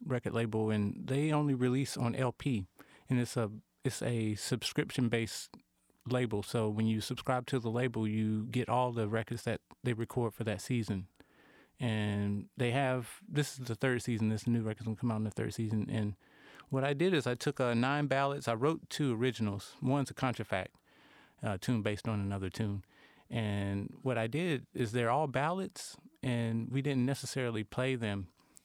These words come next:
the way a ballad is normally played. So I took different rhythms from different sources and combined them with,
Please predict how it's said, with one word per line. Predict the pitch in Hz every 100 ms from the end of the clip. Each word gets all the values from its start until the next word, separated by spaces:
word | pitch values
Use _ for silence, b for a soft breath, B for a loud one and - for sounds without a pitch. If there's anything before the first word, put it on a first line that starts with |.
| -
the |
way | 110 113
a |
ballad | 107 110 113 110 90
is | 95
normally | 107 113 104 98 -
played. | - 117 98 98 - -
So | 120
I | 107
took | 107 135 123
different | 123 127 117
rhythms | 120 117
from | - 110
different | 104 117 120 - b b
sources | - - 120 - 120 104
and | 98
combined | - 107 107 110 107
them | 101
with, | 101 95